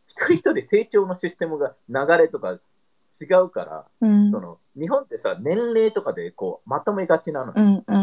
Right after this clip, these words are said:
Speaker 2: ん。
Speaker 1: カ-、カテゴライズ。
Speaker 2: うん。
Speaker 1: だけど、そこがそもそも違うのね。で、そこが日本の教育とか考え方だと、「いやいや、何々ちゃんはこうだよね」とか、「この学年はこうなってなきゃいけないよね」とか、そういうなんか、わかる？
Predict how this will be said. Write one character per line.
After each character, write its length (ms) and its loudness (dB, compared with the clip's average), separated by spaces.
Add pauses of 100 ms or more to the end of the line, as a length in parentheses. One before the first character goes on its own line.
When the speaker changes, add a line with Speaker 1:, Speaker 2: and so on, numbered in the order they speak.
Speaker 2:
ん。 20 0
Speaker 1:
カ-、 100 -6 (200)
カ 20 -8
テ 100 -18
ゴ 140 0
ラ 100 4
イ 80 2
ズ。 80 -4
Speaker 2:
う 20 2
ん。 160 2
Speaker 1:
だ 120 4
け 60 -4
ど、 40 -6
そ 200 -2
こ 140 -10
が 120 -2
そ 80 0 (180)
も 80 -4
そ 140 -6
も 80 -10
違 260 -2 (100)
う 40 -10
の 100 -14
ね。 160 -16
で、 220 0 (360)
そ 180 -2
こ 120 -2
が 380 2
日 160 -14
本 220 -6
の 100 -4
教 240 -2
育 160 -8
と 100 -10
か 80 -6
考 300 -8
え 60 -4
方 240 -6
だ 100 -8
と、 300 -10 (200)
「い 60 -8
や 80 0
い 20 -2
や、 120 -6 (140)
何 260 -6
々 200 -6
ち 80 -14
ゃ 60 -6
ん 40 -6
は 100 -10
こ 160 -4
う 60 -4
だ 80 -6
よ 80 -14
ね」 140 -10
と 80 -20
か、 100 -8
「こ 140 -4
の 100 0
学 240 0
年 120 -4
は 100 0
こ 200 -4
う 20 0
な 100 -6
っ 80 -18
て 120 -8
な 100 -6
き 60 -16
ゃ 20 -6
い 60 -10
け 100 -16
な 100 -10
い 60 -16
よ 100 -20
ね」 160 -18
と 60 -20
か、 220 -6 (180)
そ 220 4
う 60 0
い 60 -6
う 100 6
な 120 -2
ん 20 -4
か、 200 -10 (440)
わ 160 4
か 60 -8
る？ 80 -20